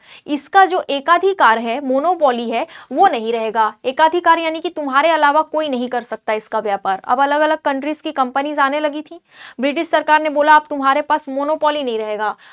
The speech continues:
तुम कर रहे हो ठीक है, तुम्हारे साथ-साथ दूसरी कंपनीज भी यहाँ पर व्यापार करेगी, तुम्हारा मोनोपोली हम खत्म कर रहे हैं।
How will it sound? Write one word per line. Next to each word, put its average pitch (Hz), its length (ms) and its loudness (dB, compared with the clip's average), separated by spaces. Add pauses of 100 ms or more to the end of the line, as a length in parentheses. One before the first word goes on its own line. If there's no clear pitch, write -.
(100)
तुम 302 180 -6
कर 311 200 0
रहे 302 140 4
हो 320 80 4
ठीक 320 280 -6
है, 349 60 -2
तुम्हारे 269 340 -2
साथ-साथ 277 360 -2
दूसरी 294 640 -6 (300)
कंपनीज 285 580 0
भी 339 160 -2
यहाँ 277 180 0
पर 277 160 -2
व्यापार 247 380 2
करेगी, 254 400 -4
तुम्हारा 254 360 -2
मोनोपोली 269 600 -4
हम 254 160 -8
खत्म 233 320 -8
कर 226 140 -2
रहे 220 180 -4
हैं। 294 160 -6